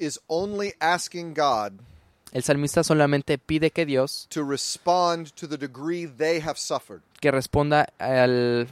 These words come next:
Speaker 2: al grado que ellos han sufrido.
Speaker 1: They are not escalating.
Speaker 2: No le están agregando más.
Speaker 1: They're not increasing.
Speaker 2: No le están escalando.
Speaker 1: They're not revengeful.
Speaker 2: No se quieren vengar.
Speaker 1: Vengeful? Yeah.
Speaker 2: Ujú.
Speaker 1: Okay.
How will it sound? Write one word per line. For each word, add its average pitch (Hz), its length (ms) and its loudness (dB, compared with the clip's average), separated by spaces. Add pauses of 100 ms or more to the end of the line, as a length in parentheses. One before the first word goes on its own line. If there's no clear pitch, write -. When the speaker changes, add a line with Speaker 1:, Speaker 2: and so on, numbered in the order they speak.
(340)
Speaker 2:
al 131 180 2
grado 143 360 8
que 131 200 2
ellos 135 260 2
han 123 120 0
sufrido. 120 460 -2 (300)
Speaker 1:
They 143 120 0
are 160 80 2
not 180 160 4
escalating. 165 720 0 (1120)
Speaker 2:
No 135 120 4
le 147 80 8
están 147 200 4
agregando 135 440 6
más. 117 440 -4
Speaker 1:
They're 139 200 -4
not 151 220 0
increasing. 165 880 -8 (440)
Speaker 2:
No 127 160 -4
le 127 100 -2
están 127 220 -2
escalando. 123 420 0
Speaker 1:
They're 131 60 0
not 170 300 -2
revengeful. 151 720 -6 (400)
Speaker 2:
No 156 320 0
se 165 140 -6
quieren 160 280 2
vengar. 139 460 4 (1040)
Speaker 1:
Vengeful? 123 360 -12
Yeah. - 120 -18
Speaker 2:
Ujú. 151 180 -8
Speaker 1:
Okay. - 140 -14